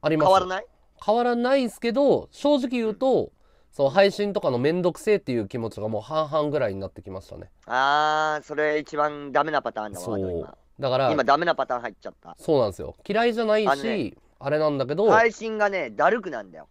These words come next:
Speaker 1: そうです、そうです、そうです。
Speaker 2: でしょ？今、和道配信だるいでしょ？正直開けんのしんどいな、みたいな。
Speaker 1: あ、だから、昨日別れたんで、今日は別にだるくないですけど。
Speaker 2: あ、あ、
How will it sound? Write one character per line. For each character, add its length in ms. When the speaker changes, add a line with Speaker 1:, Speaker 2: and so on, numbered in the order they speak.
Speaker 1:
そ 180
う 20
で 80
す、 80
そ 100
う 40
で 60
す、 60
そ 140
う 20
で 80
す。 160
Speaker 2:
で 160
し 80
ょ？ 140
今、 200
和 120
道 260
配 220
信 160
だ 100
る 80
い 40
で 120
し 80
ょ？ 220
正 140
直 120
開 160
け 120
ん 60
の 60
し 160
ん 80
ど 80
い 60
な、 100
み 100
た 140
い 60
な。 120
Speaker 1:
あ、 160
だ 100
か 80
ら、 160
昨 260
日 160
別 440
れ 100
た 100
ん 80
で、 100
今 180
日 40
は 120
別 160
に 80
だ 80
る 100
く 80
な 80
い 40
で 80
す 40
け 100
ど。 300
Speaker 2:
あ、 220
あ、 20